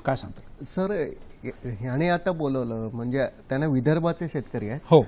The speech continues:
Speaker 2: आणि त्यांनी सांगितलं की त्यांना माहिती कोण, कुठून मिळेल पावसाबद्दलचे
Speaker 1: हो, हो.
Speaker 2: पूर्वानुमान.
Speaker 1: हो.
Speaker 2: ते एएमएफपीओ केंद्र अकोला,
Speaker 1: हम्म.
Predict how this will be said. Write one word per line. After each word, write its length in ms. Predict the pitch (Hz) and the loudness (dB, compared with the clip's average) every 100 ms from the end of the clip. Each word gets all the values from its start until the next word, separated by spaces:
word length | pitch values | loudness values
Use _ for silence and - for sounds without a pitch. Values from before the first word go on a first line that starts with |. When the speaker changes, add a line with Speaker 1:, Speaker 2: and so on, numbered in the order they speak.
| - | 4
Speaker 2:
आणि 140 | 151 | 0
त्यांनी 260 | 165 165 185 | 0 0 -2
सांगितलं 360 | 165 156 151 | 0 0 0
की 460 | 151 165 165 165 165 | -2 0 0 0 0
त्यांना 460 | 147 - - 139 151 | -2 -8 -6 -2 0
माहिती 300 | 131 131 160 | 0 0 -2
कोण, 420 | 165 160 151 127 | 0 2 2 0
कुठून 300 | - 151 160 | 0 2 2
मिळेल 260 | 113 95 | 2 -2
पावसाबद्दलचे 680 | - 135 117 135 110 104 98 123 | -2 0 2 2 0 -2 -2 0
Speaker 1:
हो, 40 | |
हो. 60 | 120 | 0
Speaker 2:
पूर्वानुमान. 680 | 131 107 101 - - - 127 | 0 -2 -4 -8 -14 -2 -2
Speaker 1:
हो. 20 | - - - 135 | -2 -14 -10 -4
Speaker 2:
ते 200 | 185 190 - | -2 -2 0
एएमएफपीओ 520 | 170 202 220 208 226 214 | 2 4 4 2 0 2
केंद्र 260 | 196 202 208 | 2 2 2
अकोला, 440 | 156 - 190 135 - - - | 0 2 4 4 0 -4 0
Speaker 1:
हम्म. 180 | 139 | 0